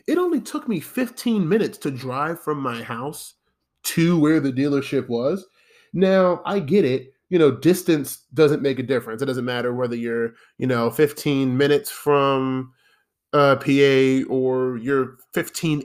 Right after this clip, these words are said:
inches off of the state line. Buying it from a different state is a different state. But I'm like, "Damn, guys, one state over, one state over. And you gotta take all that."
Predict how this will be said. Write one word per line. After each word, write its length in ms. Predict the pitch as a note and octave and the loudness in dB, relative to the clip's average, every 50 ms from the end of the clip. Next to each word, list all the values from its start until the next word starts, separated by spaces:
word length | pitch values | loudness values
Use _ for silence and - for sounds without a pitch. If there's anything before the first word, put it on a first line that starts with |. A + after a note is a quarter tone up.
| - | 0
inches 420 | D#3 E3 D#3+ - - C#3 B2 B2 - | 0 0 0 0 -2 -2 -4 -4 -4
off 260 | - B2 B2 B2 - | -6 -6 -6 -6 -6
of 60 | A#2 | -8
the 80 | A#2+ A#2+ | -10 -10
state 280 | - - A#2+ A#2 - | -8 -8 -8 -8 -6
line. 340 | A2+ A#2 A2 G2+ F#2 F#2+ G#2+ | -8 -8 -8 -8 -8 -10 -8
Buying 360 | A2+ C3 C3+ C#3+ D3 D3 C#3 | -8 -6 -4 -2 -2 0 0
it 80 | C#3 C3+ | -2 -4
from 160 | - C#3 B2+ | -4 -6 -6
a 60 | C3 | -6
different 300 | A#2+ C3 B2 B2 A2+ A2+ | -6 -6 -8 -8 -10 -12
state 320 | - - B2+ A#2+ A#2 A2+ A2+ | -6 -4 -4 -4 -2 -4 -6
is 100 | A2 A#2+ | -8 -10
a 40 | G2+ | -8
different 300 | G#2 A#2 - - G#2+ - | -8 -8 -8 -8 -12 -8
state. 340 | - D3 C#3+ B2+ A2+ G2+ | -2 0 0 0 0 -2
But 100 | G2 C#3 D#3 | -2 0 0
I'm 140 | E3 F3 F3+ | 0 0 0
like, 260 | F#3 F3 C3+ A#2+ B2 | 0 -2 -2 -4 -4
"Damn, 300 | - D#3 G3 G3+ E3+ C#3 | 0 4 4 4 4 4
guys, 380 | B2+ C3 C3 C#3 C#3 C#3+ C3+ - | 4 4 4 4 2 2 0 -2
one 460 | - A2+ A2+ A#2+ B2+ D#3 F3+ G3 G3+ | -8 -8 -2 2 4 6 6 6 4
state 320 | F#3+ - - F#3+ F#3+ F3+ - | 2 2 2 4 4 4 4
over, 440 | D3+ D#3+ E3 E3 F#3+ F#3+ F#3+ F#3+ - _ _ _ _ _ _ | 4 2 2 2 2 0 0 -4 -8 _ _ _ _ _ _
one 380 | B2+ B2 B2+ D3 D#3+ E3 D#3+ D#3 | -2 2 4 4 4 4 2 0
state 260 | - E3 D#3 D3+ - | 0 0 0 2 2
over. 400 | B2 B2+ A2+ - - - - - _ _ _ _ _ _ | 0 0 -2 -2 -6 -12 -16 -18 _ _ _ _ _ _
And 100 | C#3 C#3 | 0 0
you 60 | D3 | 2
gotta 160 | D3+ D3 C3+ C3 | 4 4 2 2
take 280 | - - D3 B2+ A#2+ - - _ _ - | 0 -2 -2 -2 -2 -8 -12 _ _ 0
all 380 | C3+ C3+ C#3 C3+ C3+ B2+ B2 A#2+ | 2 4 4 4 4 2 0 -2
that." 240 | A2+ G#2+ G2+ - | -4 -6 -8 -10